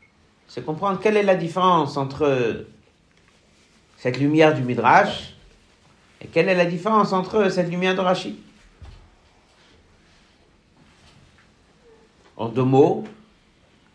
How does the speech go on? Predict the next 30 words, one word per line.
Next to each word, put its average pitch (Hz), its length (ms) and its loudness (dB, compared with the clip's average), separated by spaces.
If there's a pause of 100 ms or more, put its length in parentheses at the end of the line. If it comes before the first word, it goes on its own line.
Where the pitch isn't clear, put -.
(260)
le 139 100 -2
Midrash, 175 400 4
il 165 60 -2
va 160 100 4
dire 165 220 2
qu'il 160 140 2
y 156 40 8
avait 151 140 4
un 151 160 4
miracle 156 420 2
spécial 156 520 2
avec 143 280 2
une 139 80 -2
lumière 143 280 -2
spéciale. 160 560 0 (2500)
Et 143 80 -6
Rashi 185 340 0
dit 196 120 -2
non. 175 220 -4 (1700)
Oh, 214 160 6
ben, 165 100 0
Moshvotam, 165 600 2
ça 175 160 2
veut 185 120 2
simplement 196 540 0
dire 214 260 2
que 180 80 -4
chez 175 160 -2
les 170 160 0
Juifs, 208 420 -6